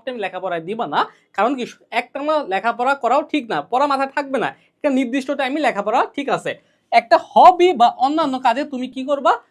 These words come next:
তুমি মনোনিবেশ করবা, টাইমটা তো পাস করা লাগবে। তোমার শখের প্রতি একটু কি দিবা? মনোযোগ দিবা। তুমি গার্ডেনিং করতে পারো, বা লেখাপড়া করতে পারো, বা পেইন্টিং করতে পারো, খেলাধুলা করতে পারো, বা হাঁটতে পারো। আমার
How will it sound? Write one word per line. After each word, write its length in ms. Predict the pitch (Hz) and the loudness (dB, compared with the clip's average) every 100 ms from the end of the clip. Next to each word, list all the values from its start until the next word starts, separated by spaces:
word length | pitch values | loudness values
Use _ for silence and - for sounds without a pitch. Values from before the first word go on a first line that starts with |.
| _ - | _ -8
তুমি 140 | 254 | -4
মনোনিবেশ 600 | 240 214 247 262 247 233 | -2 0 0 0 -2 -2
করবা, 360 | - 180 143 127 | -2 -2 -2 -6
টাইমটা 280 | 190 202 254 | -6 -4 -4
তো 120 | 254 | -8
পাস 260 | 285 262 - | -4 -6 -2
করা 180 | 254 208 | 0 2
লাগবে। 300 | 190 165 160 | 0 -4 -8
তোমার 420 | 240 247 196 370 - _ _ | -6 0 2 2 -2 _ _
শখের 580 | - 196 220 - 330 | -6 0 0 0 -6
প্রতি 280 | 311 285 269 | -4 -8 -8
একটু 220 | 240 - | -12 -12
কি 140 | 247 254 | -12 -8
দিবা? 240 | 262 330 247 | -4 -4 -4
মনোযোগ 400 | 220 208 208 196 | -6 -6 -4 -4
দিবা। 160 | 170 156 | -4 -8
তুমি 180 | 190 214 | -8 -2
গার্ডেনিং 420 | 196 202 208 208 | 0 0 -2 -2
করতে 180 | 185 175 | -4 0
পারো, 220 | 160 160 - _ | 0 0 -6 _
বা 160 | 262 254 | -2 2
লেখাপড়া 460 | 220 226 247 247 226 | 2 2 2 2 2
করতে 220 | 208 196 | -2 -2
পারো, 140 | 185 | 0
বা 120 | 220 | 0
পেইন্টিং 480 | 240 269 277 254 269 | 0 -2 -4 -4 -2
করতে 180 | 240 208 | 0 0
পারো, 180 | 180 180 | -2 -2
খেলাধুলা 420 | 302 302 277 247 | -2 -2 0 -2
করতে 280 | 208 185 185 | -2 -6 -2
পারো, 220 | 170 156 - _ - | -2 -2 -10 _ -4
বা 80 | 233 | -2
হাঁটতে 420 | 240 269 - 277 | 0 0 2 2
পারো। 160 | 233 | 4
আমার 320 | 190 220 269 | 2 2 0